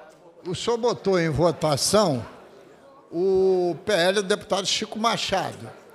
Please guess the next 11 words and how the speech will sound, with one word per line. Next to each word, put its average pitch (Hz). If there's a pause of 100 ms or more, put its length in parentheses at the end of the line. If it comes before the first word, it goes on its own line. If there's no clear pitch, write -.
(280)
do 143
Airsoft, - (160)
tá 113
certo? - (720)
A, 196 (1600)
a 208
Comissão 208
de 151 (1800)
Constituição 170
e 139
Justiça, 143